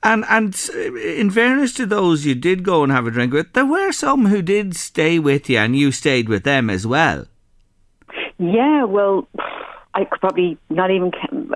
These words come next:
Speaker 2: I'd say two.
Speaker 1: Yeah,
Speaker 2: Two?
Speaker 1: right. But there
Speaker 2: Maybe.
Speaker 1: was, so it just showed you that in that circle, the, the, and I suppose for anybody listening to us today, you may have a circle, a social circle of that, but when it comes to it,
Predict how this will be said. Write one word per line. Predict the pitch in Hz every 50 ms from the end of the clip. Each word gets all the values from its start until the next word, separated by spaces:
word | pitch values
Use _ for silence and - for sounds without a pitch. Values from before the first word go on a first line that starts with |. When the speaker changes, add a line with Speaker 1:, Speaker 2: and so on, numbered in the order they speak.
| - -
Speaker 2:
I'd | 170 - -
say | 175 160 160 - - _ _ - -
two. | 202 214 233 - - _ _ _ _ _ _ - 196
Speaker 1:
Yeah, | 175 196 202 196 190
Speaker 2:
Two? | 190 202 247 311 - -
Speaker 1:
right. | 226 226 202 185
But | - 208 202
there | 220 214
Speaker 2:
Maybe. | 214
Speaker 1:
was, | 190 262 254 226 196 - - - - - -
so | - - 226 220
it | 208
just | 190 - 247 214 -
showed | - 233 220 208 170
you | 180 165
that | 185 170 170 - _
in | 202 214 226 226 220
that | 214 196 180 175 180 -
circle, | - - - 190 180 170 160 151 - 135 110 104 104 - - - - - - -
the, | - - 117 - -
the, | 165 160 160 160 180 185 190 180 151
and | 160 165 165 147
I | 131 151 151 147
suppose | 151 170 175 165 -
for | -
anybody | 170 165 165 151 151 147
listening | 139 147 156 147 - 147 131
to | 135
us | 131 120
today, | - 131 123 143 143 135 131 123 120 - - - _ -
you | - 156
may | 160 165 175 180
have | 196 180 160 143
a | 139 127
circle, | - - - 170 165 160 151 147 151 131 117
a | 113
social | 113 - 160 147 135 127 - 127 117
circle | - - 135 131 123 120 - 120
of | 113 104
that, | 113 107 107 -
but | 135 135 -
when | 156 151 151 147
it | 135 -
comes | - - 165 165 160 - -
to | 151
it, | 135 120 110